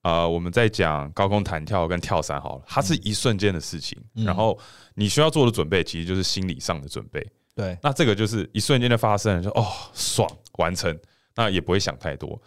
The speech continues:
Speaker 2: 对。
Speaker 1: 但如果要我联想到，我就当时考精算师执照的时候，因为这是一个七年的过程。
Speaker 2: 对。
Speaker 1: 我，这过程其实我完全没有在享受。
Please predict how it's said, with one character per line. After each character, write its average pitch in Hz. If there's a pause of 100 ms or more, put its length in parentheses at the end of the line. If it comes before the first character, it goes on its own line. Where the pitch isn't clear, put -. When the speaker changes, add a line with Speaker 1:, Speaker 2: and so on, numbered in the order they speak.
(120)
Speaker 2:
对。 95
Speaker 1:
但 143
如 135
果 117 (200)
要 127
我 85 (640)
联 104
想 104
到， 95
我 78
就 92
当 98
时 85
考 78
精 98
算 85
师 87
执 73
照 80
的 69
时 -
候， 69 (300)
因 123
为 123
这 139
是 131
一 127
个 113
七 -
年 90
的 80
过 78
程。 - (280)
Speaker 2:
对。 87 (500)
Speaker 1:
我， 90 (260)
这 165
过 143
程 98
其 -
实 90
我 82
完 90
全 104
没 92
有 78
在 87
享 76
受。 71